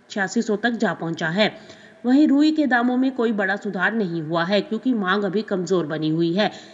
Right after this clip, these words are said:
इसीलिए बाजार सुधरने में थोड़ा समय लग सकता है। लेकिन बाजार जानकार उम्मीद कर रहे हैं कि पन्द्रह जनवरी के बाद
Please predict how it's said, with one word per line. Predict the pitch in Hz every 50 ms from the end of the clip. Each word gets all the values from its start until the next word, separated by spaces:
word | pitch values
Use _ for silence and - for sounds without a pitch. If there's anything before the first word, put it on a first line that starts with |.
| - - 240
इसीलिए | 240 - 294 285 285 294 294
बाजार | 269 254 240 202 208 202 214 214
सुधरने | 202 226 214 185 202 190 196 196 190
में | 202 220 233
थोड़ा | - 220 190 180 180 202
समय | - 208 175 185 202 233
लग | 233 202 175 -
सकता | - - 160 - - - 156 170
है। | 196 220 175 - - - - - - - 214
लेकिन | 226 240 262 254 262 311 294 269
बाजार | 233 202 185 190 196 196 220 220
जानकार | 190 208 175 175 175 170 208 214 220
उम्मीद | - - 180 185 190 220 247 240
कर | - - 220 202
रहे | 190 208 208 202 208 214 208
हैं | 214 220 226
कि | - 247 233
पन्द्रह | - - 180 175 175 202 214 208
जनवरी | 180 196 180 180 180 185 202 190
के | - 214 180
बाद | 147 131 135 180 185 160 135